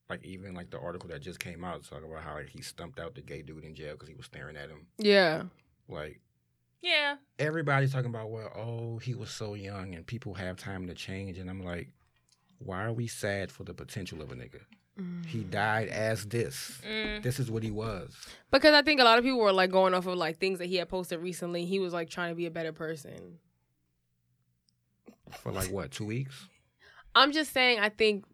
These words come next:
Speaker 2: that it's easier to recognize, like, the attempts people have made when they're dead.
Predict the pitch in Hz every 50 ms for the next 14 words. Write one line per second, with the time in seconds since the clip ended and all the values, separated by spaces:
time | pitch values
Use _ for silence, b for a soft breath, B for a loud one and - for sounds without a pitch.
0 | - - - - 202 190 - - - b b b b b b b b _ - 220
1 | 220 - - - 220 226 214 208 214 196 196 - 208 185 185 185 190 - 190 175
2 | 185 180 170 165 170 170 - 180 175 170 170 - - 185 185 170 160 - - 175
3 | 170 170 175 - - 202 190 196 185 185 185 185 180 185 190 190 190 190 196 185
4 | 180 160 156 156 139 143 - 117 107 95 -